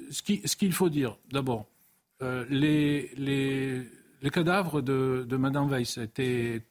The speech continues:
trouvés à côté de l'hôpital, vraiment dans, dans l'enceinte de, de, de, de l'hôpital. <clears throat> Elle a été tuée très, très vite après, euh, la prise d'otage, donc, euh,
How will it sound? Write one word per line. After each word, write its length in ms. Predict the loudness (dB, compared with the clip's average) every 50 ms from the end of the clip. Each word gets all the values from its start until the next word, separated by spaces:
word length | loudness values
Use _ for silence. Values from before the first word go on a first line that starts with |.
| _ _ -14
trouvés 380 | -6 -4 -2 0 0 -2 0 0
à 80 | 0
côté 360 | 2 2 0 0 2 0 0
de 80 | 2 2
l'hôpital, 500 | 0 0 -2 -4 -4 -2 0 0 0 0
vraiment 320 | 0 0 0 0 0 0
dans, 240 | 0 0 0 -2 -2
dans 160 | -2 -2 -2
l'enceinte 460 | 0 0 -2 -2 -2 -2 -2 -2 -2 -2
de, 200 | -4 -6 -6 -6
de, 220 | -8 -10 -10 -10 -8 -8
de, 80 | -8 -8 -8
de 120 | -6 -4 -4
l'hôpital. 480 | -4 -4 -6 -8 -8 -4 -2 0 0 0 -2 -4 -10 -16 -20 -20 _ _ 2
<clears throat> 220 | 2 2 2 2
Elle 140 | 0 0 2
a 60 | 2
été 300 | 0 0 0 0 0 0
tuée 580 | 0 0 2 2 4 4 4 2 2 0 -2 -6 _ _ _ _ -8
très, 360 | -4 0 2 2 2 2 0 -4 -8
très 400 | -14 -12 -6 -2 0 0 0 0
vite 560 | -2 -4 -2 0 0 0 -2 -4 -10 -18 -12 _ -8
après, 600 | -8 -8 -8 -6 -4 -2 -2 0 -2 -2 -4 -8 _ _ _ _ _ _ _ _ _ -10
euh, 400 | -8 -6 -6 -6 -6 -6 -8 -8
la 100 | -8 -8
prise 220 | -4 0 0 0 2
d'otage, 420 | 0 0 2 2 0 0 0 -2
donc, 280 | -2 -4 -4 -4 -6 -8
euh, 120 | -10 -10